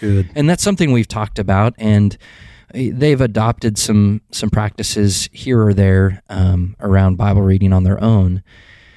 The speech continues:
Speaker 2: But I knew that I can't necessarily control how, how much, and I'm not gonna mandate how much they spend time in the
Speaker 1: Mm.
Speaker 2: Word. I want them to,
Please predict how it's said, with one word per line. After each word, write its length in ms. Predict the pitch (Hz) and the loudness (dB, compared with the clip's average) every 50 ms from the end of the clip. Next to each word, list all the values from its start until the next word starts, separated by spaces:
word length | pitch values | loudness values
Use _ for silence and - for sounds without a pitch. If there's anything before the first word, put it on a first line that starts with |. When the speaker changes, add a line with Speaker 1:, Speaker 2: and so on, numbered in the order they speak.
| _ _ _ _ _ _ _ _ _ _ | _ _ _ _ _ _ _ _ _ _
Speaker 2:
But 240 | 117 113 113 - - _ _ _ _ _ _ | -2 -2 -2 -2 -8 _ _ _ _ _ _
I 220 | - 113 120 127 127 | -8 -4 -2 0 2
knew 240 | 120 117 113 113 107 | 2 2 2 2 2
that 200 | 107 107 104 - - | 0 -2 -2 -4 -10
I 200 | - 104 123 135 | -10 -6 -6 -6
can't 320 | 131 - - 151 135 123 104 | -6 -6 -4 -4 -4 -2 -2
necessarily 1120 | 113 117 117 110 - 120 - - - 117 113 107 110 107 104 104 101 104 101 98 95 92 - _ _ _ _ | -2 -2 -2 -2 -4 -6 -6 -4 -2 0 2 2 2 2 2 2 2 2 2 0 0 -2 -6 _ _ _ _
control 680 | - - 104 - - - 113 104 95 92 92 95 92 | -4 -2 -2 -2 0 0 0 0 2 2 2 0 0
how, 580 | 90 90 - - - - 110 110 110 107 104 - _ _ | -4 -8 -14 -18 -12 -8 -2 0 0 0 -2 -4 _ _
how 240 | - - - 123 117 | -16 -6 -4 0 0
much, 320 | 107 101 98 95 101 - | 2 2 2 2 0 -2
and 80 | - 127 | -2 -2
I'm 100 | 131 135 | -2 -2
not 140 | 143 139 - | -2 -2 -4
gonna 160 | - 127 110 | -4 -2 0
mandate 640 | 101 98 101 101 104 110 113 107 101 98 92 92 - | 0 2 2 2 2 2 2 2 2 0 0 -2 -6
how 180 | - - 107 101 | -6 -4 -2 0
much 300 | 98 98 98 - - - | 0 0 -2 -4 -6 -10
they 120 | - 101 | -8 -10
spend 300 | 98 - - 104 98 92 - | -10 -8 -6 -4 -4 -4 -4
time 240 | - 104 98 92 | -4 -2 -2 0
in 60 | 95 92 | 0 0
the 60 | 92 | 0
Speaker 1:
Mm. 40 | 90 | 0
Speaker 2:
Word. 340 | 90 90 90 87 90 - - _ _ - - - - - - - - _ _ - | 0 0 0 -2 -4 -6 -14 _ _ -20 -20 -20 -20 -20 -20 -20 -20 _ _ -6
I 80 | - | -2
want 180 | 156 165 165 - | 0 0 0 0
them 160 | 160 151 139 127 | 0 -2 -2 -2
to, 260 | - 139 135 127 | 0 0 2 0